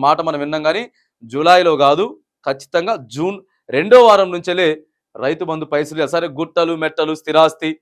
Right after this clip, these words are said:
ఇవన్నీ పక్కకు పెట్టి ఐదు ఎకరాల లోపు ఖచ్చితంగా, పది ఎకరాల లోపు ఖచ్చితంగా ఏవైతే ఇస్తా ఉన్నారో, మరి ఖచ్చితంగా వానాకాలం సీజన్ కూడా ఈసారి ముందుగానే తెలంగాణ రాష్ట్రానికి చేరుకోబోతుంది. కాబట్టి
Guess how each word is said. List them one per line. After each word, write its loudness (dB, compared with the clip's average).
ఇవన్నీ -2
పక్కకు 0
పెట్టి -2
ఐదు 2
ఎకరాల 0
లోపు -6
ఖచ్చితంగా, -2
పది 0
ఎకరాల -2
లోపు -10
ఖచ్చితంగా -8
ఏవైతే -4
ఇస్తా -8
ఉన్నారో, 0
మరి -8
ఖచ్చితంగా -6
వానాకాలం -2
సీజన్ -2
కూడా -4
ఈసారి -2
ముందుగానే 0
తెలంగాణ -2
రాష్ట్రానికి -6
చేరుకోబోతుంది. -6
కాబట్టి -4